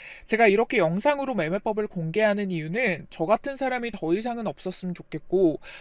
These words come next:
혼자가 아닌 구독자분들과 함께하는 투자 방송을 한번 만들어 가보자, 이렇게 생각을 해서 매매 기법을 공유를 해드리고 있는데요.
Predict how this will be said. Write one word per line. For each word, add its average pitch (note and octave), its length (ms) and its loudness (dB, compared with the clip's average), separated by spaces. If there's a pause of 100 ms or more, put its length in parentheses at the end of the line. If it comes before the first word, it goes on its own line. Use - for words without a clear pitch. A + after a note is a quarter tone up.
(120)
혼자가 D#4 460 6
아닌 G#3+ 360 2 (180)
구독자분들과 F#3 880 -2
함께하는 B3 760 -2 (100)
투자 E4 340 4
방송을 E3 560 -4 (240)
한번 E3+ 260 0
만들어 E3 420 0
가보자, F3 560 2
이렇게 F#3+ 440 -8
생각을 B3 420 -4
해서 B3 360 0
매매 D#3+ 260 -2
기법을 E3+ 640 -2
공유를 F#3 500 -8
해드리고 D4+ 480 -6
있는데요. D#3+ 560 -6